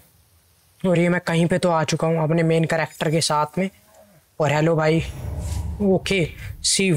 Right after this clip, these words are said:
what's taking so long। I think मेरे को किसी को यहाँ पे ढूंढने जाना है, जहाँ तक मेरे को पता है। एक मिनट भाई, एक मिनट, पहले तो मैं अपनी computer की brightness बढ़ा लूँ, नहीं तो भाई दिक्कत हो जाएगी मेरे लिए। तो भाई काफ़ी horror game लग रहा भाई,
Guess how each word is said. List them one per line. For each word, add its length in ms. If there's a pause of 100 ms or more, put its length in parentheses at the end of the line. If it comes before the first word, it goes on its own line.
what's 400
taking 360
so 180
long। 240 (1300)
I 180 (140)
think 220
मेरे 220
को 220 (360)
किसी 200
को 120
यहाँ 220
पे 60
ढूंढने 460
जाना 320
है, 100 (560)
जहाँ 280
तक 120
मेरे 180
को 80
पता 220
है। 140
एक 220
मिनट 180
भाई, 240
एक 160
मिनट, 240
पहले 300
तो 100
मैं 160
अपनी 220
computer 440
की 80
brightness 500
बढ़ा 260
लूँ, 120 (680)
नहीं 140
तो 100
भाई 160
दिक्कत 420
हो 100
जाएगी 280
मेरे 260
लिए। 180
तो 140
भाई 180 (120)
काफ़ी 340
horror 340
game 280
लग 140
रहा 140
भाई, 220